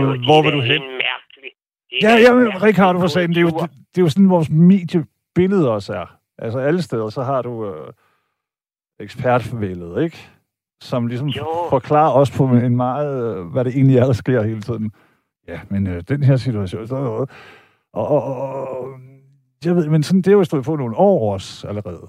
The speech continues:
Speaker 1: Og alting er sådan lidt blevet fordummet. Du har det Godmorgen Danmark, Godaften Danmark, alting er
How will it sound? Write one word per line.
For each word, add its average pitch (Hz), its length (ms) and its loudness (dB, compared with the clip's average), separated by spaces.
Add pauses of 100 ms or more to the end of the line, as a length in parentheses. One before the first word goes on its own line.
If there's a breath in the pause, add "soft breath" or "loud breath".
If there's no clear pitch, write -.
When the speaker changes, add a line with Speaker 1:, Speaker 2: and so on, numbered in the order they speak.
(140)
Speaker 1:
Og 135 120 -4
alting 165 280 0
er 135 40 4
sådan 156 120 0
lidt 143 140 0
blevet 123 180 0
fordummet. 180 560 4
Du 156 60 0
har 135 160 2
det 117 100 -6
Godmorgen 135 320 4
Danmark, 127 320 4
Godaften 113 340 -2
Danmark, 110 300 4
alting 107 340 -2
er 101 60 -6